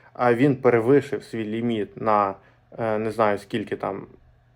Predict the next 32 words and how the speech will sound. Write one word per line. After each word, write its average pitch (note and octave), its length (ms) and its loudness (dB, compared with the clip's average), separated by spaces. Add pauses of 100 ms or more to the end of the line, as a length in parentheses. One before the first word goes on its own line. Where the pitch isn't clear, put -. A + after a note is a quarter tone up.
(100)
ну, B2 180 2
напевно, A2+ 440 2
на A2 240 2
тисяч A2+ 420 -6
сто, C#3 480 2
ну, C3+ 380 0
нехай A#2 280 0
буде A2 240 -2
там G#2+ 180 -2
двісті A2 300 -10
п'ятдесят A2 320 -6
тисяч G#2+ 320 -10
його G#2+ 140 2
були G#2+ 200 -2
оплати, D#3 580 2 (320)
покупки, C3 440 -2
переводи. A2+ 480 0 (260)
Але B2+ 200 6
в B2 40 2
його C3+ 180 4
офіційна B2+ 500 -2
зарплата A2 500 2
там G#2 220 -2
сто - 180 -2
п'ятдесят A#2+ 320 -8
тисяч, G3+ 420 -4 (720)
а A#2 160 6
оборот C3 400 2
по A2 100 -6
карті, A#2+ 300 -2
типа, G#2 520 0 (500)
е, G#2+ 500 -2